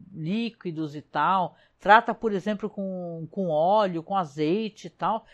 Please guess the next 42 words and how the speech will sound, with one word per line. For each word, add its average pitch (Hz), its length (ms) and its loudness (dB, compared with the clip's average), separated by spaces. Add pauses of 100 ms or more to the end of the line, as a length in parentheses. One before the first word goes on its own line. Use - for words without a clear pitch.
(140)
Tem 381 200 -2
toda, 415 480 0
inclusive 285 420 -4
o 269 140 -4
episódio 254 520 -2
tem 254 140 -4
uma 240 140 -2
coisa 240 240 -2
que 247 100 -6
eu 247 60 0
gosto 233 600 -2 (360)
em 208 160 -2
filmes, 226 640 -2
que - 120 -2
é, 202 420 6
é 185 40 0
claro 185 320 2
que 170 160 -4
é 156 80 2
uma 165 180 -2
coisa 185 340 -4
totalmente 220 580 -6
bizarra 226 640 0
e, 233 360 -6 (400)
né, 160 280 2
de, 151 320 -6 (160)
vamos 180 240 -4
colocar 220 300 2
assim, 202 300 0
não 185 120 0
é 202 80 4
de 190 120 -2
muito 202 220 -2
bom 233 280 4
gosto, 175 460 2
mas 165 260 -4 (460)
trata 294 360 4
de 202 80 -12
como 226 200 4
é 262 60 2
que 285 120 -6
você, 262 340 -2